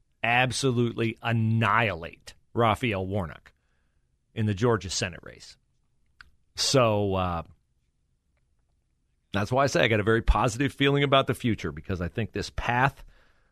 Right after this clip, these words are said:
that the Democrats have taken us on, uh, they do not know how to pump the brakes.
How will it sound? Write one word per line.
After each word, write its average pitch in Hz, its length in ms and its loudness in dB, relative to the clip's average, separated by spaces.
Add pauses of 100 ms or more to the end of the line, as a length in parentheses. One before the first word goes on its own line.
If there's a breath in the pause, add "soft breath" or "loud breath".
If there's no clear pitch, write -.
(140)
that 104 140 -4
the 107 100 0
Democrats 135 540 2
have 139 120 -2
taken 131 300 2
us 92 160 -4
on, 90 400 -6 (320)
uh, 85 240 -6 (560)
they 101 220 0
do 90 300 4
not 131 240 6
know 127 220 4
how 113 140 4
to 113 40 2
pump 113 280 -2
the 113 80 -4
brakes. - 480 -6